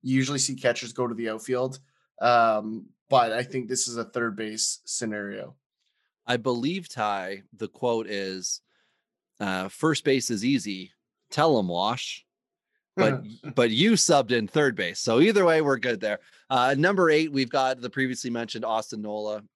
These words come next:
Speaker 2: uh, at the San Diego Padres. Thirty-one-year-old will enter the season,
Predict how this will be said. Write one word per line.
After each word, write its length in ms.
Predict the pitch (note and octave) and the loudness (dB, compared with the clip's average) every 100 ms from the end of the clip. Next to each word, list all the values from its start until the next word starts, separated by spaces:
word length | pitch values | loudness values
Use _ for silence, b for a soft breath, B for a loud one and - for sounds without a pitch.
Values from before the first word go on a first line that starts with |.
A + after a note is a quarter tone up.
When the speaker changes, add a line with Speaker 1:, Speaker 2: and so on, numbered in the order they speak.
| - | -14
Speaker 2:
uh, 40 | |
at 1200 | G#2 F#2+ F#2+ F#2+ F#2+ F#2 F#2+ F#2 - G#2 F#2+ F2+ - - - G#2+ | -10 -10 -12 -14 -14 -12 -10 -10 -10 -8 -8 -10 -16 -20 -16 -12
the 300 | G2+ F#2+ F2 _ _ _ _ _ _ - | -10 -10 -14 _ _ _ _ _ _ -16
San 400 | - G3 F3+ C3+ | -2 0 0 -2
Diego 440 | A#2 C3 C3 A2+ | -2 -2 -4 -6
Padres. 540 | G#2 D3+ D3 C#3 C#3 C3+ | -8 -8 -8 -8 -10 -8
Thirty-one-year-old 960 | F3 D#3 A#2+ A#2 A#2 A2+ A2 A2 A2 | -6 -6 -6 -8 -8 -8 -6 -6 -6
will 200 | G#2+ G2+ | -8 -6
enter 240 | G#2+ - G2+ | -6 -8 -10
the 120 | G2 | -8
season, 440 | D#3 E3+ D3+ D3+ | -6 -4 -4 -6